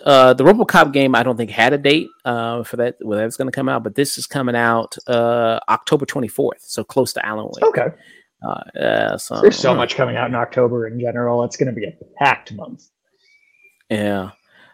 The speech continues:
Speaker 1: Uh, let me pull up, uh, just, uh, got a couple more trailers here, um, that I kinda want to mention. Uh, Black Myth is the one I want to mention. Let me get, let me grab that trailer real
Speaker 2: Yeah,
Speaker 1: quick.
Speaker 2: this is, uh,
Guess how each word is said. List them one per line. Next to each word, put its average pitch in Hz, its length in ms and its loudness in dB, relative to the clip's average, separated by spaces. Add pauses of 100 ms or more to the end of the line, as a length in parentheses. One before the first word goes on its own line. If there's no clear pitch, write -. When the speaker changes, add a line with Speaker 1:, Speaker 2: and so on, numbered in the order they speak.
(100)
Speaker 1:
Uh, 131 320 6
let 180 80 6
me 208 40 2
pull 202 200 0
up, - 100 -2
uh, 139 220 4
just, 135 200 -6
uh, 113 80 -2
got 127 200 0
a - 20 -4
couple 170 300 -2
more 139 180 0
trailers 139 480 0
here, 151 500 -2
um, 113 600 -4
that 110 160 -6
I 107 60 -10
kinda 117 220 -8
want 110 220 -6
to 92 60 -16
mention. 113 680 -6 (480)
Uh, 120 280 2
Black 113 360 4
Myth 123 360 0
is 101 160 -6
the 104 80 -4
one 104 260 -4
I 101 60 -4
want 101 220 -4
to - 40 -20
mention. 104 240 -8
Let 135 80 -4
me 123 80 -6
get, 98 300 -6
let 107 80 -4
me 101 80 -6
grab 92 300 -6
that 90 180 -8
trailer 90 400 -6
real 85 160 -4
Speaker 2:
Yeah, 131 140 6
Speaker 1:
quick. 123 100 6
Speaker 2:
this 202 160 6
is, 190 360 2
uh, 165 340 4